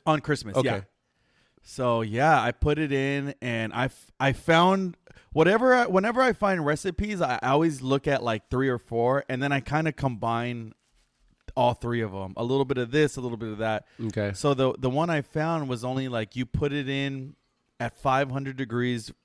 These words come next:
Speaker 1: for however, if you have two bones, fifteen minutes per bone. So for thirty minutes, and then you turn it off, turn off the heat, the
Speaker 2: Let it sit?
Speaker 1: oven, and let it sit in the oven without opening it for two hours.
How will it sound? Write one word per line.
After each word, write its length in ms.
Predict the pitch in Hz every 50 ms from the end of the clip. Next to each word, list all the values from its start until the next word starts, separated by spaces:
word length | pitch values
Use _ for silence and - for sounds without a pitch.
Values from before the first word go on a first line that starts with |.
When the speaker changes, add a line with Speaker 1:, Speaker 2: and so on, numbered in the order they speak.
| _
Speaker 1:
for 200 | _ - 123 113
however, 580 | 107 117 123 123 127 127 123 131 127 123 113 98 _ _ _ _ _ _ -
if 120 | 127 113
you 140 | 139 147 151
have 160 | 143 127 -
two 200 | - - 160 165
bones, 420 | 143 139 147 147 151 160 170 151 -
fifteen 440 | - - 156 151 - - 156 147 139
minutes 240 | 135 131 127 113 -
per 160 | - - 117
bone. 280 | 107 110 104 98 92 98
So 200 | - - 120 113
for 180 | 110 - - 113
thirty 340 | - - 131 127 135 143 147
minutes, 480 | 139 135 131 127 127 131 - - - - _ _ _ _ _ _ -
and 140 | 143 135 143
then 80 | 151
you 100 | 151 147 135
turn 340 | - - - - 160 160 165
it 80 | 160 147
off, 300 | 143 143 131 113 - - _
turn 180 | - - 143 147
off 160 | 151 151 -
the 60 | - 156
heat, 360 | 135 - - 143 135 131 -
the 300 | 131 127 123 120 117 117 110
Speaker 2:
Let 100 | 113 113
it 100 | 104 -
sit? 60 | 123
Speaker 1:
oven, 360 | 120 113 123 135 147 117 117 _ _ _ _ _ _ _ _ _ -
and 160 | 127 123 127
let 120 | 139 139
it 120 | 135 - -
sit 400 | - - - - 160 156 - _ -
in 180 | 160 170 175 190
the 140 | 190 180 175
oven 180 | 175 170 160 151
without 300 | 135 - 147 151 165 185
opening 340 | 180 156 156 151 131 120
it 160 | 113 107 - _ _ _
for 100 | - 127
two 260 | - - - 143 135 123
hours. 440 | 113 104 95 85 110 - - -